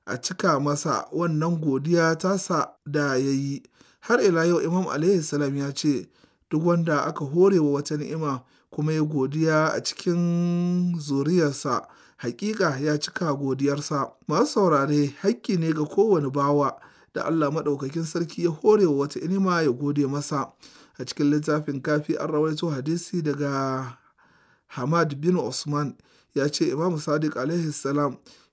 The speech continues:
ya fita daga masallaci yayin da dabbarsa ta ɓace, yana mai cewa, "Idan Allah ya dawo min da ita, zan yi masa godiya, haƙiƙanin godiya."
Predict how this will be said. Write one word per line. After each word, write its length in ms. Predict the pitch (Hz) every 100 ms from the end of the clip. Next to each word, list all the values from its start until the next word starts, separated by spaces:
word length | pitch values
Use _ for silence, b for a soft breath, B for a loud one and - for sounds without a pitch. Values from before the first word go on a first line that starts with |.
| -
ya 160 | 156
fita 420 | 151 131 156 156 156
daga 200 | 127 123
masallaci 800 | 131 - 143 139 139 - 139 135 - b b b -
yayin 380 | 123 143 160 147
da 240 | 135 127
dabbarsa 500 | 143 180 165 139 131
ta 120 | 120
ɓace, 340 | 139 147 - 131 127
yana 260 | 180 190 143
mai 160 | 123
cewa, 480 | 120 147 139 135 123 -
"Idan 260 | - 160 226
Allah 300 | 247 254 220 160
ya 60 |
dawo 340 | 160 160 170 175
min 180 | 180 151
da 80 |
ita, 400 | 101 120 135 117 120
zan 280 | 170 170
yi 80 | 151
masa 420 | 160 175 180 143 131
godiya, 440 | 135 127 151 160
haƙiƙanin 680 | 147 143 175 196 131 135 135
godiya." 520 | 135 131 139 135 131